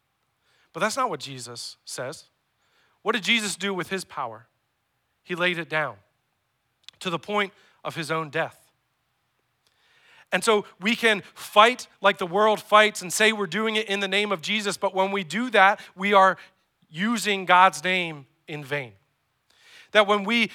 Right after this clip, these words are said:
store up for ourselves treasures on earth, when we work hard to secure our financial future and ignore those who are in greater need than us, then we can say we're doing that in the name of God. But if that's what we're saying,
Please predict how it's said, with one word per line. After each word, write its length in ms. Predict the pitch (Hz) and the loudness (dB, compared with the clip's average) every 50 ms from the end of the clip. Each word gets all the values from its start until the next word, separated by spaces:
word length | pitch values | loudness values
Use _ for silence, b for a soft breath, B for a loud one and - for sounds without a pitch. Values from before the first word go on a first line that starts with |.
| B | B
store 380 | B - - - 220 240 240 226 | B -10 -6 -2 0 2 4 6
up 160 | 220 220 220 | 6 6 4
for 160 | - 208 208 | 2 2 4
ourselves 540 | 202 190 175 - - 202 214 214 208 175 156 | 4 4 4 2 4 6 8 8 6 6 2
treasures 460 | - - 196 208 196 175 208 190 - | -4 0 0 0 2 0 -4 -4 -4
on 160 | 196 175 170 175 | -4 -2 0 0
earth, 240 | 190 185 170 - | 0 -2 -2 -4
when 140 | 175 170 170 | -8 -8 -6
we 240 | 170 208 220 202 - B B B B | -4 -2 -2 -2 -4 B B B B
work 300 | 156 190 214 208 - - | 0 0 0 0 0 0
hard 420 | - 196 214 214 208 202 180 - B B B | 2 4 6 8 8 6 4 2 B B B
to 180 | - 202 185 | -8 -6 -6
secure 520 | 160 - 185 - - - 220 220 214 214 214 214 | -6 -6 -8 -8 -8 -4 0 2 2 2 2 2
our 180 | 185 190 202 180 | 4 4 4 4
financial 600 | - - 196 185 180 185 190 185 - 185 165 - | 2 0 0 0 0 -2 -4 -4 -4 -8 -10 -10
future 440 | - 202 214 208 - - 190 175 - B B B B | -6 -6 -6 -6 -4 -4 -4 -4 -4 B B B B
and 160 | 190 180 190 | 0 0 0
ignore 400 | 185 156 156 185 208 220 226 214 | 0 -2 -2 -2 0 0 0 0
those 380 | 175 180 196 196 196 202 185 - B B B | 0 0 0 0 0 0 -2 -6 B B B
who 160 | - 208 196 | -6 -2 2
are 180 | 185 180 185 185 | 4 4 4 4
in 120 | 180 170 | 2 0
greater 420 | 143 147 185 202 208 190 196 180 | -2 -2 0 0 0 0 -2 -2
need 400 | 170 170 190 202 196 190 190 - b b b b | -2 -2 -4 -4 -4 -6 -10 -12 b b b b
than 160 | 170 165 170 | -4 -2 2
us, 420 | 185 190 185 165 - - - - b b b b b | 4 4 4 4 2 -4 -12 -12 b b b b b
then 160 | 180 180 180 | -6 -6 -4
we 320 | 160 185 208 208 202 196 - b b b | -4 -4 -4 -4 -4 -4 -8 b b b
can 200 | b - 170 165 | b -6 -6 -4
say 420 | - - 202 226 254 240 220 220 220 - - | -2 2 4 4 4 4 2 0 -6 -14 -10
we're 140 | 160 170 175 | -6 -4 -4
doing 320 | 156 165 202 208 202 185 180 | -2 -2 -2 -2 -2 -2 0
that 200 | 180 175 170 175 | 0 0 -2 -2
in 80 | 170 | -6
the 80 | 170 165 | -10 -8
name 240 | 160 160 160 151 147 | -8 -8 -8 -8 -10
of 80 | 135 | -8
God. 320 | 123 143 135 135 147 170 175 b b b b b b | -4 -2 -2 0 -2 -2 -6 b b b b b b
But 140 | - 165 165 | -4 -2 -2
if 200 | 156 - - - _ _ _ _ _ | -4 -6 -8 -20 _ _ _ _ _
that's 200 | - 151 175 - | 0 0 0 0
what 140 | - 190 175 | 0 -8 -8
we're 80 | 160 143 | -8 -6
saying, 460 | - - 190 202 185 156 151 147 143 | -4 0 0 0 0 -2 -6 -10 -16